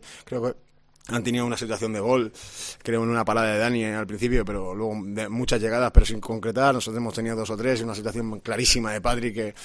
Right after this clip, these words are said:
si hace un control hacia la, su pierna derecha o la, hacia la izquierda seguramente era mano a mano. Hemos tenido situaciones de transiciones muy, muy bien jugadas.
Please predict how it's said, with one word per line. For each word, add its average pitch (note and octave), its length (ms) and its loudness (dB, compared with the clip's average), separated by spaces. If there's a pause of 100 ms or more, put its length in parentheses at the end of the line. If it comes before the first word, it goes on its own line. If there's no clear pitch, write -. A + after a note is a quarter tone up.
(140)
si - 160 -2
hace - 160 6
un A2+ 80 0
control A2+ 420 -4 (840)
hacia A2+ 280 6
la, G#2 60 -2
su A#2 140 -2
pierna A#2+ 240 -2
derecha A#2+ 260 0
o - 20 4
la, A2+ 520 -4
hacia G#2 360 -10
la G#2+ 80 -6
izquierda A#2 280 -4
seguramente A2+ 400 -4
era A2 100 -2
mano A2 160 -4
a G#2+ 80 -4
mano. C#3+ 400 0
Hemos A#2 140 -4
tenido A2+ 120 -6
situaciones A2 340 -4
de A2 60 -4
transiciones G#2+ 460 -4
muy, A#2 160 -2
muy A#2 200 -2
bien A2+ 120 -4
jugadas. C#3 580 0